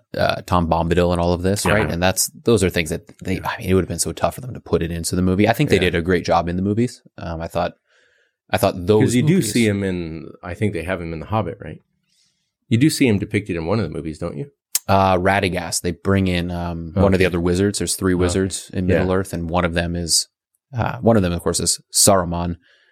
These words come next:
Speaker 1: and then the other one is Radagast. I think those are the only three, but Radagast is, like, the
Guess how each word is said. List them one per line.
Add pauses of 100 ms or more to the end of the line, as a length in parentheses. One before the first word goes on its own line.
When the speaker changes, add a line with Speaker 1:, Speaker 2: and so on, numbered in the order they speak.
(240)
Speaker 1:
and
then
the
other
one
is
Radagast.
I
think
those
are
the
only
three,
but
Radagast
is,
like,
the